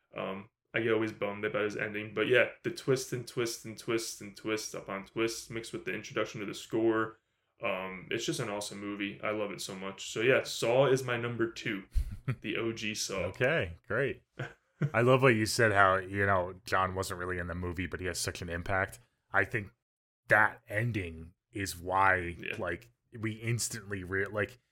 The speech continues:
Speaker 2: he's not in the movie, but you know
Speaker 1: Don't fuck
Speaker 2: how
Speaker 1: around with
Speaker 2: much
Speaker 1: him.
Speaker 2: of a
Speaker 1: Yeah.
Speaker 2: badass he is, and that's
Speaker 1: <laughs>
Speaker 2: why
Speaker 1: Yeah.
Speaker 2: we kinda grew to love him over the sequels, and that's why he always came back. It all started with that original movie. Like, what a
Speaker 1: Yep.
Speaker 2: fucking, like, you just got this elderly man, like,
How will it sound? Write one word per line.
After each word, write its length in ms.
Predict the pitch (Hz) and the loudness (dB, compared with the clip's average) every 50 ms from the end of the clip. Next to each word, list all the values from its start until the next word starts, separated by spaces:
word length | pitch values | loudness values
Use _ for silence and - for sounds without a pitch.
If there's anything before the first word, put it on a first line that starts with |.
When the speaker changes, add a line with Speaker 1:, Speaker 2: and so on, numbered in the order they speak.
| _ _ _ | _ _ _
Speaker 2:
he's 220 | - 135 123 113 | -4 -2 0 4
not 180 | 139 139 160 139 | 4 4 4 4
in 80 | 123 | 0
the 80 | 117 110 | -2 -2
movie, 400 | 107 104 110 123 131 117 107 92 | 0 2 4 4 4 4 2 0
but 160 | - 95 92 | 0 -2 -4
you 160 | 90 98 104 | -4 -4 -4
know 220 | 101 98 95 101 107 | -2 -2 0 2 4
Speaker 1:
Don't 180 | 120 120 107 | 4 4 4
fuck 120 | - 131 107 | 4 4 4
Speaker 2:
how 100 | 107 104 | 4 6
Speaker 1:
around 180 | 117 127 120 | 6 4 4
with 120 | 107 113 110 | 4 2 2
Speaker 2:
much 80 | - | 2
Speaker 1:
him. 100 | - 87 | 0 2
Speaker 2:
of 60 | 90 101 | 2 4
a 20 | |
Speaker 1:
Yeah. 240 | 127 117 95 101 120 | 6 6 8 8 8
Speaker 2:
badass 300 | 123 104 87 85 - - - | 6 6 4 0 -2 -2 -4
he 100 | 90 87 | -4 0
is, 180 | 85 - - - | 4 4 4 4
and 140 | - 95 92 | 4 2 2
that's 180 | 95 101 - | 4 4 4
Speaker 1:
<laughs> 80 | 95 98 | 4 4
Speaker 2:
why 260 | 92 92 98 101 101 98 85 - | 4 4 4 6 6 6 6 6
Speaker 1:
Yeah. 120 | - 131 - - - - | 4 2 2 0 0 -2
Speaker 2:
we 100 | 104 107 | -2 2
kinda 240 | - 110 104 101 101 | 4 6 6 6 6
grew 220 | 90 92 104 107 | 4 4 2 2
to 80 | 95 92 | 2 2
love 280 | 82 87 95 104 110 98 | 2 4 6 6 6 4
him 180 | 101 92 87 90 | 2 0 0 0
over 160 | 90 85 90 | 0 0 -2
the 120 | 85 87 | -2 0
sequels, 640 | - - - 101 98 107 - 104 90 82 82 82 - | 0 0 2 2 0 2 2 2 0 0 0 -2 -4
and 100 | 90 85 | -2 -2
that's 180 | 87 90 - - | -2 -2 0 0
why 160 | 92 87 92 | 0 0 0
he 160 | 82 92 92 | 0 0 0
always 180 | 87 85 87 - | 0 0 -2 -4
came 260 | - - 90 85 78 | -6 -8 -10 -8 -2
back. 240 | 82 87 101 107 - | 2 4 4 4 4
It 80 | 92 87 | 2 0
all 100 | 98 110 | 0 0
started 380 | - - - 107 101 110 98 | 0 0 0 2 2 2 2
with 100 | 85 85 | 0 -2
that 140 | - 92 85 | -2 -2 -2
original 400 | 82 78 - 98 107 110 95 82 | -2 -2 -4 -4 -2 -4 -4 -4
movie. 400 | 80 80 82 92 101 101 87 80 | -4 -4 -2 -2 -2 -2 -4 -6
Like, 320 | 80 82 82 80 - - - _ _ _ _ _ _ _ | -6 -6 -8 -8 -10 -12 -20 _ _ _ _ _ _ _
what 160 | 95 107 127 | 0 2 4
a 60 | 120 90 | 4 6
Speaker 1:
Yep. 160 | 110 117 117 - | 6 6 6 6
Speaker 2:
fucking, 280 | - 110 110 - 113 95 | 4 2 0 0 -2 -2
like, 200 | 101 101 - - | -2 -2 -2 -4
you 80 | 110 95 | -6 -6
just 220 | 104 104 - - | -4 -4 -4 0
got 140 | - 123 110 | 0 0 0
this 160 | - 113 101 | 0 -2 -6
elderly 460 | 104 90 90 98 101 113 107 101 101 92 | -4 -4 -2 -2 0 0 0 0 -2 -4
man, 340 | 82 82 82 92 101 90 | -6 -6 -4 -4 -4 -6
like, 300 | 82 80 78 80 73 - | -6 -8 -10 -12 -12 -14